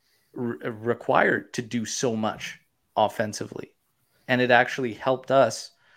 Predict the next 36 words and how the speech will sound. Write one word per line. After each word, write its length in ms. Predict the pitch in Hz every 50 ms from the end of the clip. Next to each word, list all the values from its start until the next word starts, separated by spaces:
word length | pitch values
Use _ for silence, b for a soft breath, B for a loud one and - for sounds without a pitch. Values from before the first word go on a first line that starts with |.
| b b b b b b -
uh, 180 | 117 110 107
stability-wise, 880 | 110 - - 127 110 - 120 135 156 151 139 110 104 98 101 104 107 120
especially 420 | 123 - - 127 117 - - 127
on 120 | 117 113 110
the 80 | 104
defensive 520 | 101 113 131 147 - - - 101 - - -
end. 140 | - - - _ _ b b b b b b b b b b b b b b b
So 540 | b - - - 151 135 127 123 123 120 120 - -
I 20 |
think 260 | - - 190 190 -
you 80 | 127 120
kinda 280 | 117 - 135 127 127
continue 580 | 120 - - 113 104 - - 131 131 127 123 123 117
to 120 | - 117
build 440 | 101 - - - 110 113 123 123 120 - _
off 240 | - 117 110 107 113
of 80 | 110
that. 240 | 107 110 110 110 -
And 180 | 117 117 117 107
Danilo, 680 | 104 123 117 113 110 120 135 147 156 175 185 180 - -
if 180 | - 123 - -
it 40 | 127
were 160 | 120 113 110
me, 360 | 107 113 127 165 214 226 - _ -
I 100 | - 120
use 420 | 120 113 117 123 123 123 120 -
him 300 | 131 117 113 113 113 113 _
as 540 | - 110 107 107 110 104 107 107 104 - - _ _ _ _ _ _ _ -
an 100 | 127 120
alternate 540 | 110 113 117 - - 120 113 113 - -
to 100 | - - - -
either 280 | 120 120 113 117 110
one 260 | 107 107 107 107 113
of 100 | 113 107
those 280 | 101 107 104 101 98 -
sides. 440 | - 101 - - - - - -